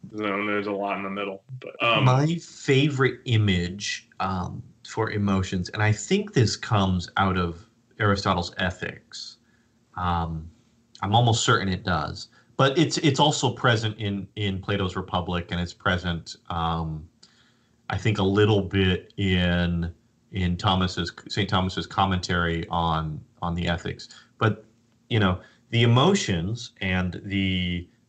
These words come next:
Speaker 2: uh, memory and the intellect and the, the, um, imagination and the will, they, they work like a city.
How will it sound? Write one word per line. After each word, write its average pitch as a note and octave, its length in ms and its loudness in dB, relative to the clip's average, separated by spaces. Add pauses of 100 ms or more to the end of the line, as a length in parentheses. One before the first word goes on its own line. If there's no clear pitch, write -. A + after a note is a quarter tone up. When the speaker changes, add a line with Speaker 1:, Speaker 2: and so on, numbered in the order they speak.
Speaker 2:
uh, F2 200 0
memory G#2+ 500 4
and G2+ 100 2
the G2 80 0
intellect F#2 800 -2 (120)
and F2+ 340 -2
the, F2 480 -4 (100)
the, F2 440 -6
um, D#2+ 340 -4
imagination F#2 1080 0
and F2+ 120 -4
the F2 80 -2
will, F#2 600 2 (420)
they, A2 360 6
they G#2 360 2
work A#2 560 0
like B2 200 0
a G2+ 60 -2
city. F#2+ 600 -2